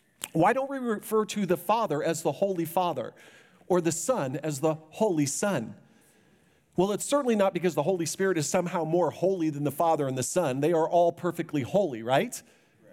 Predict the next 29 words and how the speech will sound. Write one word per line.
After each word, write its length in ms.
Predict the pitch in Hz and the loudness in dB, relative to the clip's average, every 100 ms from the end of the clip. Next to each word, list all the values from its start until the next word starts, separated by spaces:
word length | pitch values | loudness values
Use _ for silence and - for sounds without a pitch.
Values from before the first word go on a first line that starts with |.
| - _ _ _ - | -20 _ _ _ -2
Okay, 320 | - 151 151 | 0 4 4
yeah, 120 | 131 147 | 4 2
that's 140 | 143 | 2
an 60 | 165 | -2
easy 160 | 156 | 0
Bible. 260 | 147 147 151 | 2 2 2
That 100 | 165 | 0
was 140 | 175 | 0
a 160 | 147 202 | -4 0
softball 320 | 185 - 135 | 0 2 -2
question. 360 | - 117 - 123 | 0 -4 -2 -4
You 80 | |
should, 160 | 123 135 | -4 -4
you 220 | 117 117 | -4 -4
should 60 | 104 | -6
say 220 | - 147 | 0 2
right 260 | 147 156 120 | 4 2 2
on 120 | 123 | 0
that 180 | 143 127 | 0 0
one. 160 | 113 - - - - - - | -8 -12 -20 -20 -20 -16 -2
As 120 | 196 | 0
a 20 | |
matter 140 | 196 240 | 4 2
of 80 | 233 | 4
fact, 320 | 226 202 - | 4 4 0
I've 180 | 190 170 | -2 0
said 200 | - 214 | 0 -2
this 140 | 196 | -4
before, 480 | - - 214 196 170 | -8 -2 2 2 2